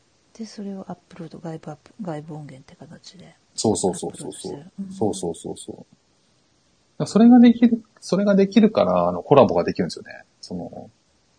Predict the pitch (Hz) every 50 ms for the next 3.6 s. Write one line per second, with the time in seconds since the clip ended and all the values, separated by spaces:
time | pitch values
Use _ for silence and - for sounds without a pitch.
0 | - 120 165 - - - - 101 87 85 85 - - 113 104 123 127 127 120 -
1 | 127 117 113 113 113 110 - - _ _ _ - 123 120 101 - - 101 90 95
2 | 117 143 151 127 101 87 90 - - _ _ _ _ _ _ _ - 180 160 160
3 | - - _ _ _ - 95 - - 90 85 87